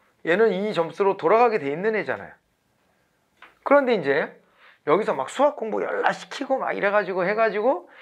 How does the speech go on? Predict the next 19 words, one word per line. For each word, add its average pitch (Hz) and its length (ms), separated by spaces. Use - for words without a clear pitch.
얘가 185 260
딱 - 300
나중에 156 320
이제 143 160
사후검사 170 440
해봤더니, 156 640
그랬더니 151 340
어떻게 131 220
됐어요? 156 420
어, 180 220
점수가 160 360
구십 - 260
점대인 104 380
거야. - 140
이걸 208 220
가지고 170 260
이제 156 120
착각하는 185 500
거죠. 92 300